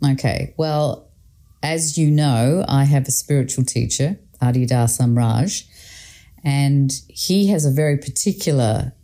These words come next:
communication about the death process and the after-death process for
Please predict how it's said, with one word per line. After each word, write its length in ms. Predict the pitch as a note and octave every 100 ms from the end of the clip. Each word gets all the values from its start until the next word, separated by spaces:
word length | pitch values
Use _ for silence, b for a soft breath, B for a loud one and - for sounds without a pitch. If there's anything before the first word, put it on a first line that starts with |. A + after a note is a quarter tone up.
| -
communication 880 | D3+ C#3+ C3 D3 B2+ B2 C3 A#2+ -
about 340 | C3+ C3 A#2 - - -
the 520 | C3 B2 B2 B2 C3 - _ - - - _ C3+
death 460 | C3 C#3 C3+ - -
process 800 | D3+ D#3 D#3 A2 E2 B2+ - - b b b -
and 240 | C#3+ C#3
the 140 | B2+ -
after-death 720 | C3+ C3+ - B2+ A#2 G2+ -
process 760 | - A2 A2 - - - - -
for 420 | B2+ A2+ A2 C3